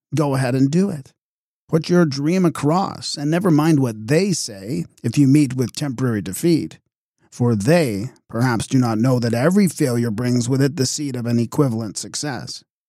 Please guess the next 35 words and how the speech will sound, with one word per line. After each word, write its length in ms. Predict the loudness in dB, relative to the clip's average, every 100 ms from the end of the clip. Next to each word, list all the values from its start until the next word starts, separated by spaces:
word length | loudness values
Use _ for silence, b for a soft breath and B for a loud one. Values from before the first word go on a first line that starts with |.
| _ _ _ _ _
Henry 280 | 2 4 4
Ford, 600 | 2 2 4 2 0 -2
poor 400 | 2 4 4 4
and 280 | 0 0 2
uneducated, 760 | 4 4 0 0 0 2 0
dreamed 360 | 2 4 4 4
of 100 | 2
a 80 | 0
horseless 460 | 0 -2 -6 -10
carriage, 520 | -6 -6 -4 -6 -12 -18 _ _ _ _
went 220 | 2 2
to 100 | -2
work 380 | 0 0 0 -2
with 120 | -4
what 220 | 0 -2 0
tools 380 | -2 0 -2
he 80 | -2
possessed, 560 | -2 -4 -4 -8 -12 -16 _ _ _ _ 0
without 280 | 2 2 2
waiting 340 | 2 2 -2
for 160 | -4 -6
opportunity 580 | -4 -2 2 4 2
to 100 | -2
favor 420 | -4 0 0 0 -2
him, 220 | 0 2
and 100 | 4
now 200 | 2 0
evidence 500 | -2 -2 0 -2 -4
of 120 | -6
his 160 | -6 -2
dream 420 | 2 4 4 2
belts 320 | -2 -4 -4
the 120 | -4
entire 500 | -4 -6 -8 -10 -10 -4
earth. 440 | -4 -4 -8 -18